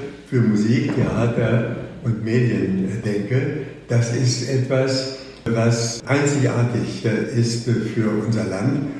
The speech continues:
Und, äh, wenn ich, äh, wir haben ja gerade das fünfzigjährige Jubiläum, äh, des, äh, Gebäudes, des neuen Gebäudes, äh, äh, gefeiert. Es war ja schon etwas kurios, dass bis neunzehnhundertdreiundsiebzig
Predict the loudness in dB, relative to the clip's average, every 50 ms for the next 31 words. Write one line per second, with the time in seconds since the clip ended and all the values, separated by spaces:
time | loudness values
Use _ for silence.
0 | -12 -14 -16 -16 -4 0 0 2 4 4 4 2 2 0 -2 -4 -6 -6 -4 -4
1 | -4 -2 -2 0 2 4 4 4 4 4 2 0 0 -2 0 0 2 2 0 0
2 | 0 -2 0 0 0 0 0 2 2 2 2 2 2 2 0 -2 -4 -4 0 0
3 | 2 2 2 0 -2 -2 0 2 2 2 4 4 4 4 2 2 2 0 0 2
4 | 2 4 4 6 6 4 4 2 -2 -6 -8 -10 -10 -4 0 0 2 2 2 2
5 | 2 2 2 0 -2 0 0 2 2 0 -2 -4 -6 -10 -12 -16 -16 -10 -8 -6
6 | -2 2 4 4 4 4 4 2 0 0 -2 -4 -4 -4 -2 0 2 2 4 2
7 | 2 0 0 -2 0 2 4 4 6 6 4 4 2 2 0 0 2 2 4 4
8 | 4 2 2 0 0 -2 -2 -4 0 0 2 2 2 0 0 2 2 2 2 2
9 | 0 0 0 2 2 4 4 4 4 2 0 -4 -6 -10 -12 -10 -4 -2 -2 -2
10 | 0 0 2 4 4 4 4 4 4 4 4 2 2 2 2 2 2 2 0 -2
11 | -4 -6 -6 -6 -4 -4 0 2 4 4 6 6 4 4 4 2 2 2 0 2
12 | 2 2 4 4 4 4 4 4 4 4 4 4 4 4 4 4 4 2 2 0
13 | 2 2 2 2 2 2 2 2 2 2 0 0 0 0 0 0 0 -2